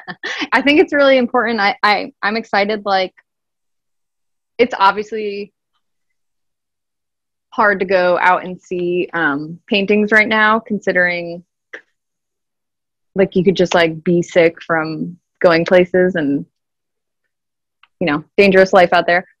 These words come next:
But <laughs> if, like, you know, you're able to, like, safely, like, wear your mask and come in and,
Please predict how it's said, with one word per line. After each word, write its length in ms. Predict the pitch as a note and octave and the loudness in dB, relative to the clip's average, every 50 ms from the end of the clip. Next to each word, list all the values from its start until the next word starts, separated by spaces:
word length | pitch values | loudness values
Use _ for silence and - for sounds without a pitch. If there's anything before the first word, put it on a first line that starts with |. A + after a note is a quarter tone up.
| _ _ _ _ | _ _ _ _
But 280 | B3 A3+ F3 - - - _ | 0 2 2 0 -4 -8 _
<laughs> 80 | _ A#3 A#3+ G#3 G3 G3 A#3 C4 - - A#3 - - - | _ -10 -10 -10 -8 -6 -4 -4 -4 -6 -8 -12 -8 -4
if, 220 | F#3+ G#3 G3 - - | -4 -4 -4 -4 -4
like, 260 | F#3 F3+ F3 E3+ E3+ _ _ _ | -2 -2 -2 -4 -6 _ _ _
you 160 | G3+ G3+ F#3+ | -10 -8 -8
know, 320 | E3 D#3 D3+ D3+ D3+ D#3+ - _ _ _ _ _ _ _ _ _ _ _ _ _ | -6 -6 -6 -8 -10 -12 -16 _ _ _ _ _ _ _ _ _ _ _ _ _
you're 140 | - G3 - | -4 -2 0
able 260 | - F#3+ F#3+ F3+ G3 F3 | 2 2 2 0 0 -2
to, 80 | F#3 | -2
like, 280 | E3 E3 D3+ D#3 D#3 - _ _ _ _ _ _ _ _ - | -2 -2 -2 -4 -6 -10 _ _ _ _ _ _ _ _ -2
safely, 440 | - A3+ A3+ G#3 - G#3 G#3 G#3 | 0 0 0 0 0 0 2 2
like, 220 | G3 F#3 D#3+ D#3+ D#3+ | 2 0 0 -2 -2
wear 220 | G#3+ A#3 C4 C4 C4+ | 0 2 2 2 2
your 120 | C4+ C4 | 2 0
mask 520 | B3 A#3+ A#3 A#3 A3+ A3+ A3+ A#3 - _ | -2 -2 -2 -2 -2 -2 -4 -4 -6 _
and 120 | G#3 G#3 - | -14 -12 -10
come 200 | - A#3 A3+ A3+ | -8 -6 -4 -4
in 340 | A3 G#3+ G#3 G#3 G#3 G#3 F#3+ | -4 -4 -4 -4 -4 -4 -6
and, 180 | F3+ F3+ F3+ | -8 -8 -12